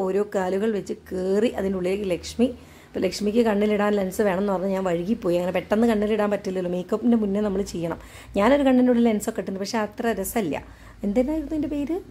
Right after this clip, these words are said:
എന്തായിരുന്നു അതിൻ്റെ പേര്, എനിക്ക് ഓർമ്മയില്ല. ആ, എന്തോ ഒരു ബ്രൗൺ. എന്തായാലും ഞങ്ങളിത് അവിടെ, ഇതാണ് കൃഷ്ണ വല്യച്ഛൻ, അച്ഛൻ്റെ മൂത്ത ഏട്ടനാണ് കേട്ടോ. വല്യച്ഛൻ്റെ മകള്, ചെറിയ മകള്, ഹസ്ബൻഡ്, ഉം, ന-, മൂത്ത മകള് അവിടെ ജേഴ്സി ചേച്ചി, ചിമ്മുൻ്റെ അമ്മ, എല്ലാവരും ഉണ്ട്.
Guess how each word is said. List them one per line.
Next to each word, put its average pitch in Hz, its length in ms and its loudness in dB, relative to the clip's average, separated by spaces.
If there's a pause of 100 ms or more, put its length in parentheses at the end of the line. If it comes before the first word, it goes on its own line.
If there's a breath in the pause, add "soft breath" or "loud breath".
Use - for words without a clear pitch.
(380)
എന്തായിരുന്നു 294 440 0
അതിൻ്റെ 302 260 0
പേര്, 285 140 0
എനിക്ക് 247 200 -2
ഓർമ്മയില്ല. 190 280 -2 (580 loud breath)
ആ, 190 40 -4 (1200)
എന്തോ 208 240 4
ഒരു 208 140 4
ബ്രൗൺ. 156 200 -4 (380 loud breath)
എന്തായാലും 208 340 2
ഞങ്ങളിത് 175 300 -2
അവിടെ, 180 220 0
ഇതാണ് 202 260 2
കൃഷ്ണ 214 260 -2
വല്യച്ഛൻ, 185 320 0 (100)
അച്ഛൻ്റെ 202 340 -2
മൂത്ത 175 300 -4
ഏട്ടനാണ് 165 380 -4
കേട്ടോ. 147 160 -4 (320 loud breath)
വല്യച്ഛൻ്റെ 202 460 4 (260)
മകള്, 185 320 2 (140)
ചെറിയ 202 260 2
മകള്, 190 200 0 (140)
ഹസ്ബൻഡ്, 170 460 -2 (400 loud breath)
ഉം, 180 100 -2 (220)
ന-, 185 180 4 (220)
മൂത്ത 190 160 2 (100)
മകള് 202 240 2 (180)
അവിടെ 170 180 -2 (120)
ജേഴ്സി 175 220 -2
ചേച്ചി, 185 240 -2
ചിമ്മുൻ്റെ 180 360 -2
അമ്മ, 185 240 -2 (380 loud breath)
എല്ലാവരും 415 500 6
ഉണ്ട്. - 160 0